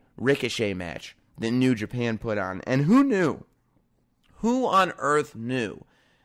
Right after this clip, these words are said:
that Vader, of all people, had the level of clout where if he criticized something,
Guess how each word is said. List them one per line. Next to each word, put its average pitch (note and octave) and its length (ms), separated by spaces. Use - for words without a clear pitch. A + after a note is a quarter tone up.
that C#3+ 200
Vader, C3+ 640
of B2 120
all A#2 200
people, F#2 500
had C#3 280
the B2 80
level C3+ 400
of - 180
clout - 560
where B2+ 220
if A#2 160
he D3 100
criticized B2+ 720
something, F#2 560